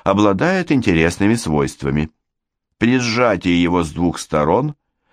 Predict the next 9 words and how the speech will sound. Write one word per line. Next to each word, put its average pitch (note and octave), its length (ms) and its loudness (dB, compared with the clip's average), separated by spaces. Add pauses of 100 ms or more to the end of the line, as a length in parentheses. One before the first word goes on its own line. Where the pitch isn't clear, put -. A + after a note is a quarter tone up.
(160)
на A#2+ 140 2
других C3+ 460 0
гранях C#3 480 0
возникают G#2 800 0
электрические F2+ 880 0
заряды D2+ 560 0
двух D#2+ 340 -2
разных D#2+ 500 0
знаков, D2 600 -4